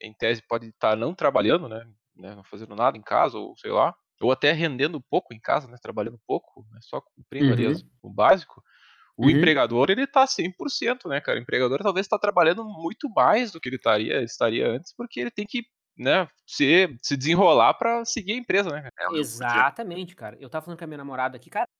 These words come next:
Speaker 2: trabalhando mais. Mu-, eu muito mais e ela também, né? Por incrível que pareça. E eu acho até bom, porque imagina, não tem nada pra fazer agora, tem que ficar fazendo joguinhos ali, sabe?
Speaker 1: <laughs>
Speaker 2: O cara vendo no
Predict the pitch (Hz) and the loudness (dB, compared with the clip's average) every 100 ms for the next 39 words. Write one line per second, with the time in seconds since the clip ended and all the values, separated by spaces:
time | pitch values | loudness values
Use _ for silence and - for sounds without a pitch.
0 | _ - 185 180 240 233 220 - - _ | _ -8 -6 -6 0 -2 -2 -10 -14 _
1 | _ _ 175 185 170 185 339 226 254 - | _ _ -8 -4 4 4 4 -4 -6 -4
2 | 208 170 262 - 175 170 - 320 175 156 | 2 2 2 -4 -6 -6 -10 -8 -8 -8
3 | _ _ _ _ _ 117 110 135 135 _ | _ _ _ _ _ -20 -18 -18 -20 _
4 | 135 143 151 156 - 302 180 - 131 151 | -12 -10 -10 -12 -10 -8 -6 -8 -10 -12
5 | 208 277 294 330 262 233 - 135 131 151 | -12 -10 -4 4 4 4 -6 -16 -16 -12
6 | 185 131 120 131 135 135 131 127 131 123 | -10 -10 -12 -12 -10 -10 -12 -12 -12 -10
7 | 127 131 - - - 135 131 131 127 123 | -12 -12 -16 -20 -16 -14 -14 -14 -10 -8
8 | 120 120 131 143 113 110 107 117 123 107 | -8 -10 -8 -8 -10 -14 -16 -14 -14 -16
9 | 104 123 127 120 123 - - _ _ _ | -12 -4 -2 0 -4 -6 -14 _ _ _
10 | 139 123 135 127 117 110 | -12 -12 -12 -16 -16 -20